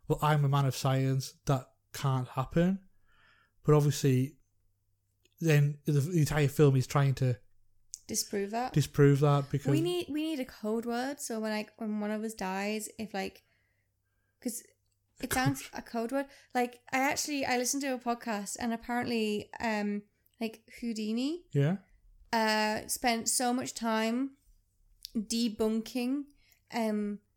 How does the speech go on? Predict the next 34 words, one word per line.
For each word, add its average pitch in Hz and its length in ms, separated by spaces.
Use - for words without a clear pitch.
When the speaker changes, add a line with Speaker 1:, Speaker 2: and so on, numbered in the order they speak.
Speaker 2:
the 240 60
psychics - 760
and 220 100
people 220 180
who 226 100
said 220 200
that - 80
they 226 80
could, 208 280
um, 196 440
you 208 80
know, 185 180
uh, - 320
talk 214 240
to - 100
the 220 80
dead 269 400
and 254 100
all 233 160
this, 233 240
that 262 120
him 247 180
and 262 80
his 262 120
wife 233 240
had 233 120
a 214 40
code 226 300
word, 247 140
and 240 80
he 240 80
was 226 100
like, 220 240
"If 370 260